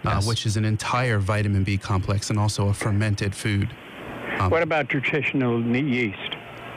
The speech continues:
Speaker 2: Nutritional yeast.
Speaker 1: Not as good as brewer's yeast. I would look for a non-sugared brewer's yeast. I think Sol-,
Speaker 3: Okay.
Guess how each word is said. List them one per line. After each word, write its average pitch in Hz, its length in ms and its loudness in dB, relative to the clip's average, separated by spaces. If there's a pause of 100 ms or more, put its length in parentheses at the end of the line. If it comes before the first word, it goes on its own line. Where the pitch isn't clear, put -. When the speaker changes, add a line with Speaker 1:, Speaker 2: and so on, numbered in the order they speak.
Speaker 2:
Nutritional 101 420 0
yeast. 90 400 0 (260)
Speaker 1:
Not 170 420 2
as 160 260 2
good 143 400 2
as 151 300 2
brewer's 160 380 2
yeast. 165 280 2
I 143 80 2
would 139 180 2
look 147 160 2
for 139 260 0
a 123 120 2
non-sugared 120 1000 2
brewer's 117 520 2
yeast. 113 480 2
I 110 80 2
think 113 160 0
Sol-, 117 260 0
Speaker 3:
Okay. - 80 -2